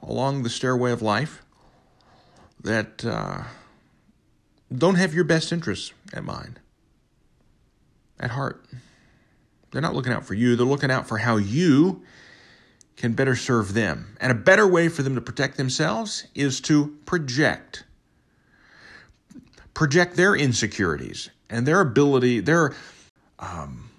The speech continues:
their insecurities and their lack of wanting to open up completely and reveal who they truly are, leveraging that and projecting that on you so they can get that much more of a,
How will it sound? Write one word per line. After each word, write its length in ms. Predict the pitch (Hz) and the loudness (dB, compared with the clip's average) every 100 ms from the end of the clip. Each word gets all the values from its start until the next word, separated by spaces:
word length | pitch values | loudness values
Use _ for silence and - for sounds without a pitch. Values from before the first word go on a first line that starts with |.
| _ - | _ -6
their 180 | 123 175 | -2 0
insecurities 600 | 185 165 175 165 160 139 | 0 0 2 4 4 2
and 100 | 135 | 0
their 140 | 135 | 2
lack 320 | 131 131 131 | 2 2 0
of 100 | 113 | -4
wanting 320 | 110 123 127 110 | -4 -2 -2 -4
to 160 | 107 - | -4 -2
open 260 | 131 135 | 0 0
up 140 | 123 - | -2 -2
completely 640 | 113 101 127 - 165 170 156 _ | -4 -2 -2 -2 -4 -6 -10 _
and 160 | 110 107 | -4 0
reveal 340 | 107 101 135 | 0 2 2
who 100 | 123 | 2
they 140 | 117 120 | 2 0
truly 320 | 127 123 110 | 0 0 0
are, 300 | 117 151 170 - - - - - _ _ _ | 0 -4 -8 -16 -20 -20 -20 -20 _ _ _
leveraging 520 | 139 185 190 160 156 | 2 4 4 2 0
that 240 | 143 143 160 | 0 0 0
and 100 | 107 | -2
projecting 480 | 110 107 143 143 135 | -2 0 0 0 0
that 200 | 123 123 | 2 2
on 220 | 110 107 | 0 2
you 480 | 104 143 202 233 - _ _ _ _ _ _ _ _ _ _ _ _ _ _ _ _ _ | 4 6 6 2 -6 _ _ _ _ _ _ _ _ _ _ _ _ _ _ _ _ _
so 200 | - - | -14 -10
they 220 | 107 113 | -6 -4
can 80 | 101 | -4
get 160 | 104 - | -6 -6
that 180 | 101 | -8
much 240 | - 107 - | -6 -8 -6
more 200 | 107 98 | -6 -4
of 80 | - | -6
a, 160 | 98 | -10